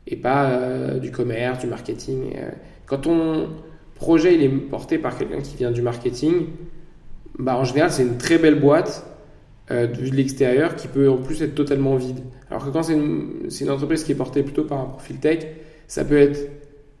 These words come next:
une boîte horrible, avec un super projet technique derrière, une super technologie. Et, euh, et à Strasbourg, c'est un peu, on a un peu cet écueil-là.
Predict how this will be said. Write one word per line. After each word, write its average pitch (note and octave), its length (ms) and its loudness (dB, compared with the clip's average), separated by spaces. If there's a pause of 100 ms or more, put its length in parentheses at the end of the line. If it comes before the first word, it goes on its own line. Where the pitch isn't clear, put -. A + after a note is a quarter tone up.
(300)
une C3 120 0
boîte C3 320 0
horrible, D#3 480 4 (100)
avec B2 300 0
un C3 100 0
super F#3 800 -2
projet D3+ 300 2
technique D3 400 -2
derrière, C3+ 260 2
une C3+ 80 0
super C#3 300 -4
technologie. C3 580 -2 (720)
Et, B2+ 220 6
euh, B2 500 2 (100)
et C3 240 8
à B2+ 60 4
Strasbourg, D#3 340 -4
c'est - 120 -2
un B2+ 100 2
peu, E3+ 260 4
on C#3 120 0
a C#3 40 2
un C#3 40 0
peu E3 100 -2
cet D#3+ 220 0
écueil-là. C#3+ 440 2